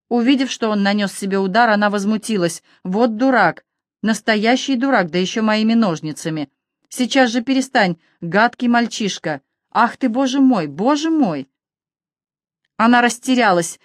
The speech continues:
Мальчик, опустившись на колени, нанес себе вторую рану, и сила удара была такова, что он упал навзничь на ковер. Он загородил выход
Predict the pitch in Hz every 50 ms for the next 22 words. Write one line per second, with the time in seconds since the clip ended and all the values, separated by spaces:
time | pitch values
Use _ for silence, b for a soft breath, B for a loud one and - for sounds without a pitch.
0 | _ _ - 214 240 262 277 262 262 - 247 - - - 202 190 214 202 - -
1 | 208 190 - 208 196 220 214 208 233 226 247 277 269 262 247 226 226 226 240 226
2 | - - 240 220 226 220 - - 240 233 226 208 190 180 180 185 190 202 226 240
3 | 247 254 262 - _ _ _ _ _ _ _ - - 226 - - 269 269 262 254
4 | 247 226 220 254 262 254 240 220 233 240 240 233 247 233 240 240 233 247 269 262
5 | 262 - 254 233 226 220 - _ _ - 214 196 - 214 202 196 190 190 208 226
6 | 247 240 226 220 233 233 220 - - _ _ _ _ - 190 196 190 - 202 185
7 | 160 143 131 113 - _ _ _ _ _ _ _ _ _ _ _ _ _ _ _
8 | _ _ _ _ _ _ _ _ - - 247 247 226 262 262 262 277 285 285 233
9 | 247 226 208 190 226 262 254 262 254 -